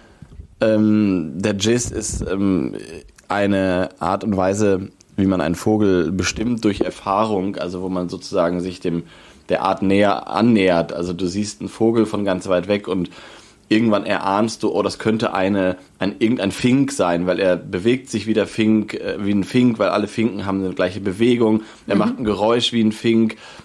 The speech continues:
Speaker 1: aber du bist vielleicht auch noch nicht geübt genug, um zu wissen, was für ein Fink es ist. Aber du weißt immerhin anhand dieses Jizz,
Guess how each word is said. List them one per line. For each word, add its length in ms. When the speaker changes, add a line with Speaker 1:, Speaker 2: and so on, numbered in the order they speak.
Speaker 1:
aber 140
du 80
bist 200
vielleicht 260
auch 60
noch 120
nicht 160
geübt 300
genug, 300
um 120
zu 160
wissen, 420
was 280
für 120
ein 80
Fink 300
es 120
ist. 320
Aber 160
du 100
weißt 280
immerhin 540
anhand 320
dieses 400
Jizz, 600